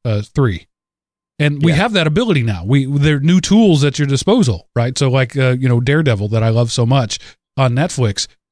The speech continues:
Speaker 1: was a story too big to make a movie out of. Ask, uh, Ben Affleck, uh, if you can make a two-hour movie out of that one. Um, you know, Rick in the chat room says they've been trying to remake Dune. They've been trying to remake Dune.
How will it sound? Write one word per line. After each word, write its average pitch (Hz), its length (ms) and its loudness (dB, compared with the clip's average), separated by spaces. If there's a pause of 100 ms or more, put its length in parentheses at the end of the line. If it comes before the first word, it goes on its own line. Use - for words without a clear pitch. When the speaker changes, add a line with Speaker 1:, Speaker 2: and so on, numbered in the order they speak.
Speaker 1:
was 165 160 2
a 143 80 0
story 165 380 2
too 165 160 2
big 147 240 0
to 127 40 0
make 127 160 0
a 123 60 -4
movie 151 320 2
out 95 140 0
of. 87 180 -8 (300)
Ask, 135 440 -2 (120)
uh, 131 60 -6
Ben 135 200 -2
Affleck, 135 540 -4 (520)
uh, 110 220 0
if 123 160 0
you 135 80 4
can 123 160 0
make 123 160 0
a 120 60 -4
two-hour 113 340 2
movie 104 300 2
out 92 80 -2
of 92 80 -2
that 90 160 -6
one. 87 180 -12 (500)
Um, 104 460 0
you 127 100 0
know, 113 60 2
Rick 131 180 2
in 131 80 -2
the 123 60 -4
chat 143 220 0
room 127 160 0
says 123 160 0
they've 127 120 2
been 123 140 0
trying 139 240 0
to 127 60 0
remake 120 340 2
Dune. 117 180 2
They've 151 140 2
been 196 100 2
trying 165 280 0
to 156 60 2
remake 131 340 2
Dune. 123 400 0